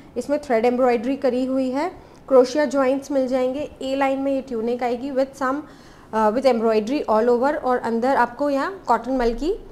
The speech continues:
लाइनिंग भी मिल जाएगी। बलून sleeves आप इसमें देख पा रहे हैं। Again इसमें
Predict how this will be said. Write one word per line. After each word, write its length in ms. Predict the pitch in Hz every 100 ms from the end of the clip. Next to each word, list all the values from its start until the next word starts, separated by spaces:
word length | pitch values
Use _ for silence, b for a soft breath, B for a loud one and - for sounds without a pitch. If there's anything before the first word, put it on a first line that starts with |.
| B -
लाइनिंग 380 | 226 214 240 269
भी 140 | 233 277
मिल 200 | 254 233
जाएगी। 280 | 226 233
बलून 400 | 277 226 247 294
sleeves 340 | 311 302 285 285
आप 180 | 247 269
इसमें 260 | 269 269
देख 200 | 220 220 -
पा 120 | 240
रहे 180 | 226 240
हैं। 300 | 247 359 - B B B
Again 280 | 226 262 294
इसमें 440 | 294 294 285 359